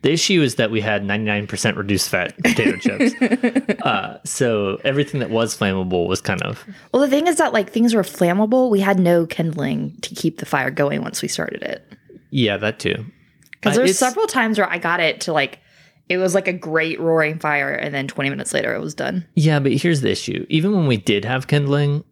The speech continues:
Speaker 1: and we've had a lot of kindling, we had, like, real, regular kindling. We also had, like, fire starters. We had all that.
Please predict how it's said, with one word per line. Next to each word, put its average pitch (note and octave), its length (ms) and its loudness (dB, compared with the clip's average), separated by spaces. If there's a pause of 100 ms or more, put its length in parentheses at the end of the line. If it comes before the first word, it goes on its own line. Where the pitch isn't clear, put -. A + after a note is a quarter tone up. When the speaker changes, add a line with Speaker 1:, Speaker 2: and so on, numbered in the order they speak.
(100)
Speaker 1:
and B2 120 2
we've C3+ 200 4
had A#2 160 -2
a A2 40 -2
lot G2 280 0
of - 100 -12
kindling, F2 460 -10
we B2 100 -2
had, G2 340 2
like, E2+ 280 -2 (180)
real, C3+ 540 2
regular B2 400 0
kindling. A2+ 440 2
We G#2 120 4
also G2+ 220 0
had, F#2+ 220 -2
like, F2 220 -4
fire G#2 300 -2
starters. G2+ 760 0
We B2 140 0
had C3 100 2
all G#2+ 240 -2
that. B2+ 280 -2